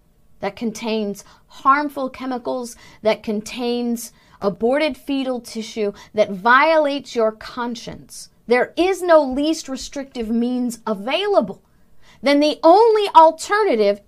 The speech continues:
is not forcing a mandate. Our founders believed that these fundamental principles,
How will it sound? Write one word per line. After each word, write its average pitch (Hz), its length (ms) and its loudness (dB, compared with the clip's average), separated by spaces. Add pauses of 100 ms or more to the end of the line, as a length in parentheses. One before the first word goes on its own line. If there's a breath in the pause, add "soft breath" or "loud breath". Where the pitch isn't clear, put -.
is 277 560 0 (500 soft breath)
not 320 800 4 (400)
forcing 233 960 -4 (220)
a 214 120 -4
mandate. 180 600 -8 (1400 soft breath)
Our 277 360 4
founders 226 560 -2
believed 214 580 -4
that 202 220 -6
these 277 420 -4 (320)
fundamental 220 1080 -6 (560)
principles, 185 920 -10